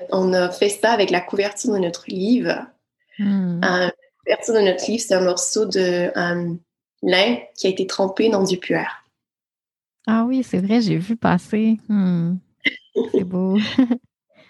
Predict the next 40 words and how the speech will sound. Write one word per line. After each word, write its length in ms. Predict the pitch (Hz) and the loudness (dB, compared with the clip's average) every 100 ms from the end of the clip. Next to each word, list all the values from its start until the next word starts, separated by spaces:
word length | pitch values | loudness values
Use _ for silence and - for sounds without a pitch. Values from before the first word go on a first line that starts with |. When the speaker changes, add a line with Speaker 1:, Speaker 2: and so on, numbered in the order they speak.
| _ _ - | _ _ 0
Speaker 1:
Voilà, 320 | 196 170 170 - | 2 2 0 0
donc 160 | 185 180 | 0 2
ça, 160 | 202 | 0
c'est 140 | 208 196 | 0 2
Speaker 2:
Hmm. 40 | |
Speaker 1:
une 120 | 185 | 2
chose. 380 | 180 - 196 226 - _ _ _ - _ - | 2 2 2 0 -4 _ _ _ -20 _ -2
Euh, 160 | 175 180 | 0 0
mais 100 | 175 | 0
il 60 | 170 | 0
y 40 | |
a, 80 | 170 165 | 2 2
ouais, 80 | - | 2
il 80 | 190 | 0
y 20 | |
a 60 | |
beaucoup 240 | 165 - - | -2 -4 -8
de 40 | |
choses, 300 | - 190 190 | -2 -2 -2
il 40 | - | -2
y 40 | 180 | -2
a 20 | |
beaucoup 160 | - - | -4 -6
de 100 | - | -2
formes 240 | 190 185 | 0 2
de 60 | 170 | 0
rituels. 560 | 170 165 - 175 175 185 | 0 -2 -2 0 0 -4
On 80 | 185 | -10
peut 240 | - - | -6 0
les, 160 | 208 214 | 2 2
Speaker 2:
Mhm. 240 | 208 - | 2 2
Speaker 1:
les 140 | 190 185 | 2 4
ramener 320 | 180 180 180 180 | 4 4 2 -2
à 40 | |
la 320 | 170 - 180 180 | -8 -12 -10 -4
rivière, 640 | 180 180 175 175 170 175 | 0 0 0 -2 -4 -6
à 60 | 170 | -8
la 140 | 175 | -10
nature. 760 | 175 175 - 175 170 170 175 180 - | -10 -12 -8 -4 -2 -4 -6 -8 -6
Euh, 200 | 165 | -6